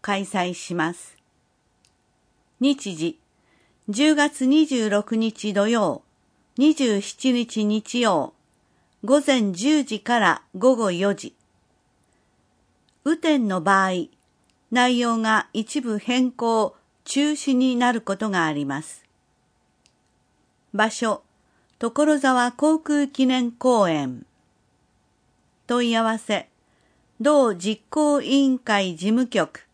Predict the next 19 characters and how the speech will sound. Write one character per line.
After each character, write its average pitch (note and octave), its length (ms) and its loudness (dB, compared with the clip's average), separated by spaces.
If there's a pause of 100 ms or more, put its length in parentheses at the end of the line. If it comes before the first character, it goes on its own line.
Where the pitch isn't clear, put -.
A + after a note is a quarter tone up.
(640)
地 D4+ 260 0
域 C#4 220 -2
づ C4 180 -2
く A3+ 120 -4
り F3+ 100 -4
推 A#3 320 -4
進 G#3 340 -4
課 F#3+ 240 -4
内。 F3 380 -4 (1000)
電 A3 360 0
話、 G#3 240 -2 (400)
二 D4 260 4
九 C#4 340 0
九 A#3 360 -2
八 A3 480 -4 (340)
九 D4 320 0
零 B3+ 300 2
八 G3 340 -4
三。 F#3 500 0